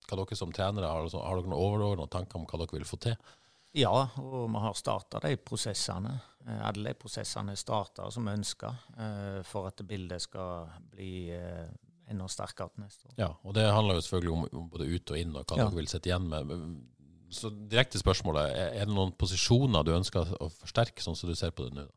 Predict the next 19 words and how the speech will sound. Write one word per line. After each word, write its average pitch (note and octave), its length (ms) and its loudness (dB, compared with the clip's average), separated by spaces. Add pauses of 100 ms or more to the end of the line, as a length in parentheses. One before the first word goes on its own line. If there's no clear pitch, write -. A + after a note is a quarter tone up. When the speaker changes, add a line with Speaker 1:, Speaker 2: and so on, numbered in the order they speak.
(100)
Speaker 2:
Ja. C3 300 2 (640)
Speaker 1:
Vil G2+ 80 2
du F#2+ 80 8
si A#2+ 160 6
noe G2+ 180 10
om G#2 80 8
hvilke? A#2+ 300 4
Speaker 2:
Nei, C3+ 320 10
jeg B2 320 2
vil G#2 180 0
ikke - 220 4
det. B2 160 8 (360)
Speaker 1:
<laughs> A#2 360 2
Nei, G2 240 4
Speaker 2:
Det, - 160 4 (240)
Speaker 1:
det A#2 160 12
er A#2 160 12
helt G#2 80 4
greit. F2+ 240 6